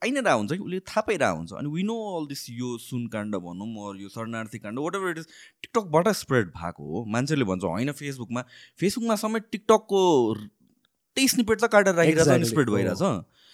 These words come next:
Speaker 1: So हाम-, म-, मलाई डर लागेको कुरा के हो भने-, भनेपछि यो गभर्मेन्टलाई या गभर्मेन्ट मात्र नभनौँ,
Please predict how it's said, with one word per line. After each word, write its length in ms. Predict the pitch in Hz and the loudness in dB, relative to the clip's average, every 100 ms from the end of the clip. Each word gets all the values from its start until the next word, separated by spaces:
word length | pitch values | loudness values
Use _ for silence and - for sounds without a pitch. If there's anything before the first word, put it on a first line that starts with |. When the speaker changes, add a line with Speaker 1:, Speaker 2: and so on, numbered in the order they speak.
| - - _ _ _ _ - | -20 -20 _ _ _ _ -2
Speaker 1:
So 120 | 277 - _ _ _ _ | -2 -2 _ _ _ _
हाम-, 200 | 104 110 | -12 -2
म-, 480 | 135 147 160 220 139 | -2 2 2 2 2
मलाई 180 | 180 226 | 2 2
डर 180 | 208 202 | 0 2
लागेको 180 | 196 | 0
कुरा 140 | 185 175 | 2 0
के 200 | - 202 | 0 2
हो 100 | 151 | 4
भने-, 260 | 101 90 80 | 2 0 -4
भनेपछि 540 | 95 98 101 196 165 | -4 -4 -4 -6 -8
यो 80 | 160 | -8
गभर्मेन्टलाई 1120 | 123 147 165 175 175 175 175 - - 113 127 | -2 -2 -2 -6 -10 -10 -12 -18 -8 -2 0
या 160 | 165 151 | 0 -2
गभर्मेन्ट 460 | 120 151 185 190 170 | 0 0 0 -6 -6
मात्र 200 | 170 160 | -6 -4
नभनौँ, 260 | 131 170 | -4 -4